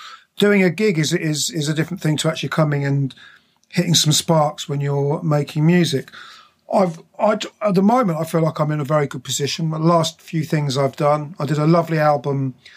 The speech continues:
um, with my daughter, Denise. I don't know if you've heard that. I did a lovely al-, uh, album with Lee Perry a couple of years ago. Very, very proud of that.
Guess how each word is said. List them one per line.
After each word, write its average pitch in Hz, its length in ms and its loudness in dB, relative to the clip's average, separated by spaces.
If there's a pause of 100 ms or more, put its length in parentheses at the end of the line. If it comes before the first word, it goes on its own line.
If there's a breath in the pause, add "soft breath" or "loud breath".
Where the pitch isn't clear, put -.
(440 loud breath)
um, 143 380 0
with 151 140 2
my 147 120 2
daughter, 156 560 0 (120)
Denise. 151 380 -2
I 143 40 -2
don't 156 160 -2
know 151 60 -2
if 139 120 -6
you've 143 120 -8
heard 139 260 2
that. 160 280 2 (260 loud breath)
I 160 140 2
did 170 180 4
a 175 80 6
lovely 180 320 2
al-, 165 280 2
uh, 202 220 -2
album 165 580 0
with 165 140 -4
Lee 160 220 2
Perry 160 460 -2
a - 40 -16
couple 156 280 -8
of 147 60 -6
years 156 220 0
ago. 127 180 -10
Very, 147 280 2
very 143 180 -2
proud 143 340 0
of 139 100 -6
that. 131 260 0